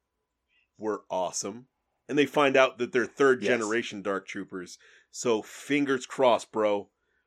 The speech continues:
Speaker 1: We gotta see the, the
Speaker 2: <laughs>
Speaker 1: second, the first and second generation. Man, I just
Speaker 2: Mm.
Speaker 1: feel like the best place to put those is going to be in the Bad Company.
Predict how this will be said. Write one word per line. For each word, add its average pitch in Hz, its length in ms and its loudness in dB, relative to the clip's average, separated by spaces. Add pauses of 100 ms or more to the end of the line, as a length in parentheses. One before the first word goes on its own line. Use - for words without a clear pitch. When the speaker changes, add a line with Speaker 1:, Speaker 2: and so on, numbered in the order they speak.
(140)
Speaker 1:
We 127 200 -4
gotta 127 400 6
see 127 220 -4
the, 113 140 -4 (140)
the 113 140 -4
Speaker 2:
<laughs> - 0 -
Speaker 1:
second, 120 440 -2
the 107 100 -6
first - 340 -6
and 110 100 -12
second 104 360 -6
generation. 90 580 -10 (960)
Man, 131 420 2
I 147 160 2
just 175 460 -4
Speaker 2:
Mm. 175 60 -12
Speaker 1:
feel 156 140 -4
like 131 280 -2
the 107 80 -8
best 113 400 -6
place 113 340 -6
to - 140 -18 (120)
put 120 280 -12
those 131 500 -8 (380)
is 113 180 -8
going 110 300 -8
to - 120 -16
be 98 200 -10
in 92 80 -12
the 87 80 -14
Bad 82 280 -10
Company. - 460 -20